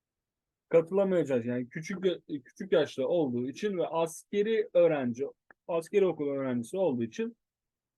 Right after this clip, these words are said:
savaşa alınmamış ve bu bi-, bu bilgilerden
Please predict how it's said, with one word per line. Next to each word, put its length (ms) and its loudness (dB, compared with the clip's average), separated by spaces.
savaşa 600 4
alınmamış 720 2
ve 200 0
bu 160 0
bi-, 120 -2
bu 200 -6
bilgilerden 640 0